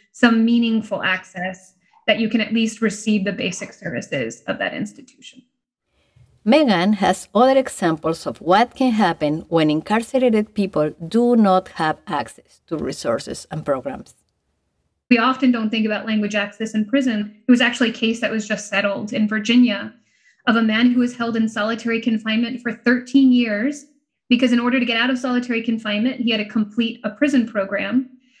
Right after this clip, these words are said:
Speaker 1: And that prison program was only offered in English. So he couldn't meaningfully complete the program. So he stayed in solitary confinement for years beyond what was he should have been. And there's a ton of research about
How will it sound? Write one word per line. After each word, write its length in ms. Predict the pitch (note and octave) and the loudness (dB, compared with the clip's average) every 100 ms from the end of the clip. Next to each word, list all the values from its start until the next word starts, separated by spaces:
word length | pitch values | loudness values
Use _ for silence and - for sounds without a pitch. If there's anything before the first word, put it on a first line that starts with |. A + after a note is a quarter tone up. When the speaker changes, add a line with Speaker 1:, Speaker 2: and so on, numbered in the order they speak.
| _ - | _ 0
Speaker 1:
And 100 | A#3 | 0
that 160 | G#3+ - | 0 0
prison 280 | E4 E4 | 0 2
program 440 | C#4 A3+ A3 A3 A#3 | 0 -2 0 -2 -2
was 140 | A3+ | -2
only 180 | A3+ A3+ | -2 -2
offered 280 | A3+ A3+ A#3+ | -2 -2 0
in 100 | B3+ | 2
English. 460 | C#4 G3+ - - _ _ _ _ _ | 2 -2 -8 -20 _ _ _ _ _
So 140 | A#3+ | 0
he 80 | A#3+ | 2
couldn't 260 | D#4 D4 | 2 4
meaningfully 720 | C4 C#4 C#4 C4 B3+ A#3 A#3 - | 4 4 2 0 -2 -2 -6 2
complete 400 | B3 - C#4 C4+ | 2 4 -2 -2
the 80 | B3 | -4
program. 600 | D#4+ D#4+ G#3 G3 G#3+ - _ _ _ | -2 0 -2 -4 -10 -12 _ _ _
So 140 | - C4+ | 0 2
he 80 | C4+ | 2
stayed 340 | - C#4 C4+ | 2 2 4
in 200 | C4 B3+ | 4 4
solitary 480 | C#4 B3+ B3+ C4 B3 | 2 -2 -2 0 0
confinement 640 | B3 B3 C4 C4 B3 A3 | 4 2 2 2 2 0
for 140 | - B3 | 0 0
years 640 | A#3+ C4+ D#4 D#4+ C4 A3 | 2 0 0 0 0 -2
beyond 600 | A3 A3 G#3 G#3 G#3 - - | -4 -4 -2 0 -2 -4 -6
what 200 | A3+ A3 | -2 0
was 460 | A3 G#3+ G#3+ - _ _ - | -2 -2 -4 -8 _ _ -8
he 200 | - A#3+ | 2 4
should 200 | - D4 | 4 0
have 140 | A3 | 0
been. 340 | G3 G3+ B3 A#3+ | -2 0 0 0
And 100 | G#3 | 0
there's 120 | G#3 | 0
a 80 | G#3+ | 0
ton 260 | - C4 | 2 4
of 120 | A#3+ G#3 | 4 2
research 460 | A#3 A#3+ F#3+ F3 | 0 -2 -4 -6
about 380 | G#3 G3 F#3+ - | -6 -4 -4 -6